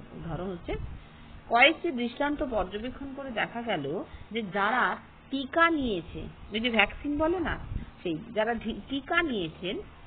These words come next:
নিয়েছে তাদের কারো বসন্ত রোগ হয়নি, বসন্ত, পক্স, বসন্ত হয়নি। আবার কয়েকটি দৃষ্টান্ত পর্যবেক্ষণ করে দেখা গেল যারা ওই, উম, vaccine বা টিকা নেয়নি তাদের কারো বসন্ত,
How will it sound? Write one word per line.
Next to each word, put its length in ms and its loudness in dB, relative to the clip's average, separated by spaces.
নিয়েছে 420 0
তাদের 300 8
কারো 420 2
বসন্ত 520 2
রোগ 280 2
হয়নি, 340 -4
বসন্ত, 440 -4
পক্স, 220 -2
বসন্ত 400 2
হয়নি। 420 -6
আবার 360 6
কয়েকটি 380 2
দৃষ্টান্ত 480 -2
পর্যবেক্ষণ 560 -2
করে 160 -4
দেখা 220 -2
গেল 260 -2
যারা 320 6
ওই, 200 2
উম, 340 -6
vaccine 380 0
বা 100 0
টিকা 320 0
নেয়নি 460 4
তাদের 320 4
কারো 200 4
বসন্ত, 520 -2